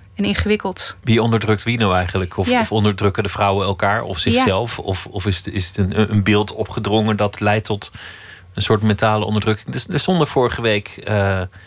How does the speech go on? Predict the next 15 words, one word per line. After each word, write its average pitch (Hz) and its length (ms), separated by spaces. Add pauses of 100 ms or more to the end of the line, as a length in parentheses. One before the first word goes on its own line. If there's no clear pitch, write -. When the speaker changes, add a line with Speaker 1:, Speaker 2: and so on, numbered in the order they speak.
(320)
Speaker 2:
flink 160 320
wat - 160
vrouwen 127 420
te 104 100
protesteren 101 760
in, 95 200
in 98 300
zo'n - 140
beetje 101 240
alle 120 200
belangrijke 95 520
steden 95 340
op 90 80
de - 100
wereld 95 560